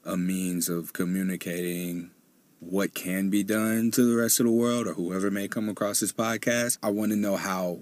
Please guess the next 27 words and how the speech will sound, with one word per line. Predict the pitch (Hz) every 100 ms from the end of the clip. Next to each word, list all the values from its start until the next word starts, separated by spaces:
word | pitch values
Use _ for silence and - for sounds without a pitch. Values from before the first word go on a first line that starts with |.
| -
I | - 101
would | 95 87
be | 90 87
able | 85 85
to | -
help | 78 87 85
as | 87 85
someone | 90 92 87 85
who | 85 90 87 87 - _ _ -
cannot | 101 98 90 87 85 - _ _ _ _
empathize | 90 - 87 - - -
or | 80
cannot | - 95 92 87 - - 95
be | 220 104 98 -
in | 131
that | - -
situation. | - - 87 92 82 - - - _ _ _
How | - 101 101
can | - 107 101 87 - _ _ _ -
I, | 104 104 92 87 87 82
as | - 87
someone | 98 95 92 90 87
who | 85 95 92 90 85 - _
has | - 92 95
not | 104 117 90
been | 92 90 87 87 - - - - _ -
a | 95 92 92 95 87